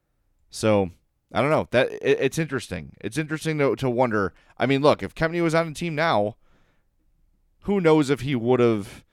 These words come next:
become the player he did in Washington. You can't necessarily say, 'cause look at Dylan Strome, right?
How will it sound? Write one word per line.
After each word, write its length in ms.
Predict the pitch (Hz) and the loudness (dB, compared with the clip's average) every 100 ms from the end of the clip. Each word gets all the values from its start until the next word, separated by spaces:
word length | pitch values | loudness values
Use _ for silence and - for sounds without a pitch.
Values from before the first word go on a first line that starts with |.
| _ _ _ _ _ _ _ - | _ _ _ _ _ _ _ -8
become 380 | 127 - 160 | -6 -2 -4
the 100 | 143 | -2
player 320 | - 117 110 104 | -4 -4 -2 -4
he 140 | 107 | -6
did 200 | 92 110 | -4 -4
in 140 | 92 | -2
Washington. 680 | 90 120 113 85 - 85 69 - - - _ _ _ _ _ _ - | 4 4 4 -2 -10 -10 -10 -16 -20 -20 _ _ _ _ _ _ -6
You 120 | 107 | -6
can't 300 | - 160 - _ | 0 -2 -2 _
necessarily 1120 | - 120 151 156 135 110 - 135 131 120 107 | -10 -2 2 2 0 -4 0 4 6 6 2
say, 160 | - 123 | 0 0
'cause 200 | 156 156 | 2 2
look 100 | 165 | 2
at 100 | 117 | 2
Dylan 260 | 127 120 | 2 2
Strome, 360 | 98 - 123 87 | -2 2 2 2
right? 280 | 95 101 | 0 -2